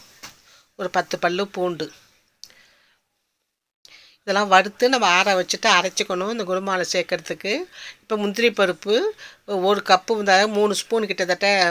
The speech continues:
வந்து பொட்டுக்கடலை. பொட்டுக்கடலைலாம் போட்டோன்னா நம்ம வந்து திக்கு கொடுக்கும் குருமா. அதனால இதை வறுத்து அரைக்கிறப்ப, அந்த வறுக்கிறப்ப அந்த வாசனை வரும் பாருங்க. அந்த பட்டை, கிராம்பு,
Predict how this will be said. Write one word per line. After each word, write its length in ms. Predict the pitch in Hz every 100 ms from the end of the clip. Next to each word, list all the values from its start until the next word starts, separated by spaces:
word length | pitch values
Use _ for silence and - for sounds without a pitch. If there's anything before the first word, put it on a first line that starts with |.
| 165
வந்து 200 | 175 220 233 202
பொட்டுக்கடலை. 640 | 208 196 220 214 175 143 - _ _ _ _ - _ _ _ _ _ _ _ _ _ _ _ _ _ _ _ _ _ _ _ _ _ _ _ _ -
பொட்டுக்கடலைலாம் 600 | 202 226 214 196 190 208
போட்டோன்னா 340 | 208 202 202 247
நம்ம 140 | 233 196 180
வந்து 200 | 185 214 202 175 160 151 139 - _
திக்கு 240 | 240 240 277
கொடுக்கும் 400 | 214 175 - 160 151
குருமா. 280 | 170 180 180
அதனால 240 | 165 160 180 220 - - -
இதை 100 | 175 165
வறுத்து 340 | 190 214 - 220
அரைக்கிறப்ப, 440 | 190 190 196 185 226
அந்த 120 | 208 175
வறுக்கிறப்ப 560 | 185 190 214 202 233 226
அந்த 120 | 202
வாசனை 360 | 175 190 - 196 175
வரும் 220 | 175 185
பாருங்க. 240 | 175 170 170
அந்த 120 | 165 -
பட்டை, 240 | 165 - 170
கிராம்பு, 400 | 175 175 175 185